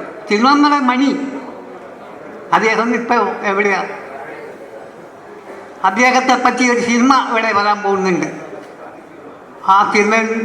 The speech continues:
സിനിമ അതിലെ സംവിധായകൻ മധുരൻ എന്ന് പറഞ്ഞ ആളാണ്. അദ്ദേഹം സിനിമയ്ക്ക് വേണ്ടി ആ മണിയുടെ വേഷം കെട്ടാൻ വേണ്ടി പത്തൊക്കെ പർച്ചം കൊടുത്തിട്ട് അയ്യായിരത്തോളം ആടുകളാണ് അദ്ദേഹത്തിന്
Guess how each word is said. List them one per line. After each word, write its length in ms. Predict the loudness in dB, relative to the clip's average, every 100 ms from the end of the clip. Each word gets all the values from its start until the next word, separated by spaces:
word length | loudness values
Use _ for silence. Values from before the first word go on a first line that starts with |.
| 0
സിനിമ 260 | 2 4 4 4 0 -8 -12 -12 -12 -14 -16 -18 -20 -20 -20 -20 -18 -8 0
അതിലെ 300 | 2 4 2 4
സംവിധായകൻ 680 | 2 2 2 2 2 0 0 0 2
മധുരൻ 400 | 4 6 4 2 0
എന്ന് 140 | 0 2 0
പറഞ്ഞ 180 | 0 -2
ആളാണ്. 220 | -2 -6 -12 -14 -16 -16 -16 -16 -16 -18 -20 -20 -18 -18 -18 -8 0 2
അദ്ദേഹം 380 | 6 6 6 4 2
സിനിമയ്ക്ക് 480 | 2 4 2 2 2
വേണ്ടി 200 | 4 2 0 -4 -8 -12 -16 -18 -18 -4 4
ആ 140 | 4 6
മണിയുടെ 440 | 4 6 4 2 2
വേഷം 300 | 0 0 -2 -2
കെട്ടാൻ 340 | 0 2 2 2
വേണ്ടി 160 | 0 2
പത്തൊക്കെ 360 | 2 2 0
പർച്ചം 380 | 0 0 0 -2
കൊടുത്തിട്ട് 380 | -2 -2 -2 -2 -2 -6 -12 -12 -4 0
അയ്യായിരത്തോളം 1040 | 2 4 4 6 4 2 4 4 4 2 2
ആടുകളാണ് 540 | 2 0 2 2 0 -2 -2
അദ്ദേഹത്തിന് 520 | 0 0 0 0